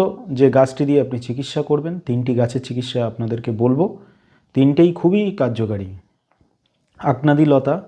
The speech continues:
যেটাকে বলা হয় দই লতা বা নিমুকলতা। পুরোনো ভিডিওগুলি আমার চ্যানেলের মধ্যে দেখলে সেখানে গাছের ছবি পরিষ্কার দেওয়া আছে, কিংবা Google-এ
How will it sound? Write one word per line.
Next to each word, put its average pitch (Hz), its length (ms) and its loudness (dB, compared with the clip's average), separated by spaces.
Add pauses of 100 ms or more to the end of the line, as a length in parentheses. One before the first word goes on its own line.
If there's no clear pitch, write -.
(800)
যেটাকে 123 340 2
বলা 120 220 2
হয় 123 180 0
দই 117 200 0
লতা 120 320 -4 (420)
বা 127 160 2
নিমুকলতা। 110 640 -6 (880)
পুরোনো 147 240 6
ভিডিওগুলি 143 500 4
আমার 127 180 -2
চ্যানেলের 123 400 -4
মধ্যে 123 260 -6
দেখলে 117 320 -6 (220)
সেখানে 117 360 -4
গাছের 113 280 -4
ছবি 123 220 -2 (100)
পরিষ্কার 113 360 -2
দেওয়া 127 220 0
আছে, 135 160 -6
কিংবা 123 260 -4
Google-এ 117 380 -2